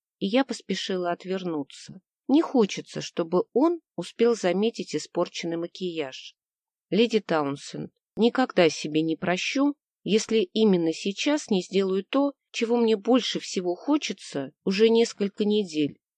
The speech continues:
но что было недопустимо, пока вы участвовали в конкурсе». «Что же это?» Я удивленно посмотрела на него, забыв и про растекшуюся тушь, и про лорда Уэстли.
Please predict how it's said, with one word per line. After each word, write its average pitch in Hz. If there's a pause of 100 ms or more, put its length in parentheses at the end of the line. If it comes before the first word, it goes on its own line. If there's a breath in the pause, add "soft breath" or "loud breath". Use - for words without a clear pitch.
но 214
что 269
было 226
недопустимо, 226 (180)
пока 208
вы 240
участвовали 202
в -
конкурсе». - (380)
«Что -
же 180
это?» 160 (540)
Я 285
удивленно 226
посмотрела 214
на 190
него, 175 (160)
забыв 226
и 190
про 190
растекшуюся 185
тушь, - (200)
и 180
про 175
лорда 185
Уэстли. 151